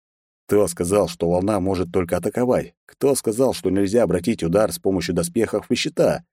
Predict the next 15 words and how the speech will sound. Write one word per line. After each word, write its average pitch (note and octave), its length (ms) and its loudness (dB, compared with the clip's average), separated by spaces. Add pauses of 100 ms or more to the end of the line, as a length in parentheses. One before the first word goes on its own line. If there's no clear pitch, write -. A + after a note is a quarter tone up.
(400)
Кто F2+ 180 2
сказал, F2 460 2
что F2 180 -4
танец F2+ 320 -2
смерти F#2 340 -2
лишь F#2 160 -2
с - 80 -6
мечом? G#2 520 0 (420)
Кто D3 220 0
бы B2+ 120 4
ни A#2 80 2
говорил, A#2 600 2 (160)
но F2 200 0
он F2+ 180 0
тупица. G2+ 640 -4